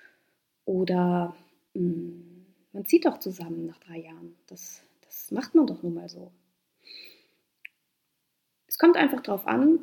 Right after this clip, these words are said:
je nachdem, was unser Bedürfnis ist. Wir versuchen auf jeden Fall, uns da ein bisschen zu stützen auf gesellschaftliche Regeln oder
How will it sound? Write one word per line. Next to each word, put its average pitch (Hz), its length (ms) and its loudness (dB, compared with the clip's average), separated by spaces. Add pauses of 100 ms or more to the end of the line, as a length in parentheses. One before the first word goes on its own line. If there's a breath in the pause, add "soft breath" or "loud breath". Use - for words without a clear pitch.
(120)
je 220 160 -2
nachdem, 214 480 2
was 196 140 -6
unser 196 220 0
Bedürfnis 247 480 0
ist. 226 160 -8
Wir 208 80 -6
versuchen 208 360 -4
auf 202 160 -6
jeden 196 200 -2
Fall, 190 240 -4
uns 185 200 -4
da 185 120 -6
ein 180 140 0
bisschen 185 260 -8
zu - 100 -14
stützen 294 480 -2
auf 185 380 -6
gesellschaftliche 190 680 -10
Regeln 202 360 -6
oder 180 520 -4